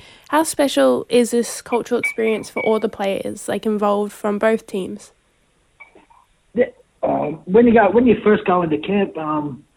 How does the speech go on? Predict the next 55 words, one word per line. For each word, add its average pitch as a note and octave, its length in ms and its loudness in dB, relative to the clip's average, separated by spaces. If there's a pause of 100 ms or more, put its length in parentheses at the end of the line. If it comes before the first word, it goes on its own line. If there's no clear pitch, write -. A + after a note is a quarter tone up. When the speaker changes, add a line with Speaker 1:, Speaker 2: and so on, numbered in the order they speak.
(400)
Speaker 2:
you F3 80 2
know, F3 80 4
just G3+ 180 2
to F3 100 -6
see G3+ 120 6
the D#3+ 100 4
boys E3+ 400 2
is D3 100 -10
just E3 240 -2
mad, E3 320 4
and, C#3+ 520 -6
you - 60 -10
know, D4 60 -4
you D#3 120 2
do F3 120 6
all D#3+ 60 4
the D3+ 180 -2
photos, E3 540 4
have D3+ 140 -2
a D#3 40 0
good D#3 160 2
laugh, E3 400 4
and D3+ 300 -4 (760)
sort F3+ 240 4
of, D3+ 220 -2 (180)
it E3+ 120 -4
doesn't G#3 260 4
take G3+ 240 2
you E3+ 80 4
long F3 440 2
to - 120 -8
come F3+ 200 0
together F#3 480 2
because, D#3+ 300 -2
you E3 80 -2
know, D#3 160 2
we, D#3 120 6
you - 180 -10
know, D3+ 220 -2
us D#3 60 -2 (400)
being D#3+ 200 0
blackfellas, D#3 540 2
you D3 80 2
would D3+ 160 0 (640)
normally D#3+ 200 0
mingle D#3+ 420 2
and D3 180 0
talk D#3 180 0
about, D3+ 460 0
you D3 80 -8
know, D3+ 100 2
what's D#3 180 4
happening D#3 280 2
back D#3 180 2
home E3+ 520 2